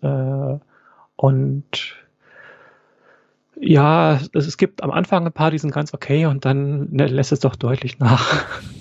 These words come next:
Also ich hab die sortiert nach, äh, wie gut finde ich die Transrepräsentation.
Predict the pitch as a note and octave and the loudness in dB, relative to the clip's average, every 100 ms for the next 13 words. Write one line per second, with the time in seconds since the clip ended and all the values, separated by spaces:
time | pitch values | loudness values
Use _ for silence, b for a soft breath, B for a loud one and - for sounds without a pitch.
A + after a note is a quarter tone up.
0 | B B _ _ _ B B B - B2+ | B B _ _ _ B B B 0 2
1 | D#3 - C3+ C#3+ - D3+ C#3+ A#2+ A#2+ - | 2 0 0 0 4 2 2 -6 -10 -14
2 | _ D#3+ C#3 B2+ C#3 C#3 - C#3+ C3 C3+ | _ -10 -6 -8 -4 -4 -2 -2 0 -4
3 | - B2+ - C3 - B2 C3 - - D3+ | -2 -2 0 -2 0 0 -2 -4 -10 -6
4 | C#3 C#3+ | -6 -8